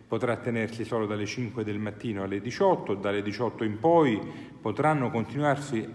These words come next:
a tenere queste attività, ma soltanto con la moda-, modalità di asporto e di consegna a domicilio, cioè nessuno potrà mai più consumare sino al ventiquattro novembre, eh, all'interno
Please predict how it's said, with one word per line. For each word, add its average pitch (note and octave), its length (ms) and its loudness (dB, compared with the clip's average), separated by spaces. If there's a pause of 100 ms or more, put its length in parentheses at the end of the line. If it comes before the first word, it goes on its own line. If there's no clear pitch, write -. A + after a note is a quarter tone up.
a A#2+ 140 -2
tenere B2 520 2
queste G#2 320 -2
attività, E3+ 440 0
ma D3 140 2
soltanto B2+ 600 0
con B2 100 2
la B2+ 80 2
moda-, C3 580 -2
modalità C3 420 0
di A#2+ 100 -4
asporto G#2 680 -2 (280)
e B2+ 280 -4
di A2+ 140 -4
consegna G#2+ 520 -2
a - 20 -2
domicilio, G2 640 -4
cioè A#2 200 -4
nessuno A#2+ 440 -4
potrà G#2+ 300 -2
mai G#2+ 260 -2
più G#2+ 300 -6
consumare G2+ 720 -4
sino G2+ 300 -6
al F#2 80 -4
ventiquattro G2+ 720 -4
novembre, G2 640 -4 (400)
eh, A#2+ 500 2
all'interno F#2+ 640 -2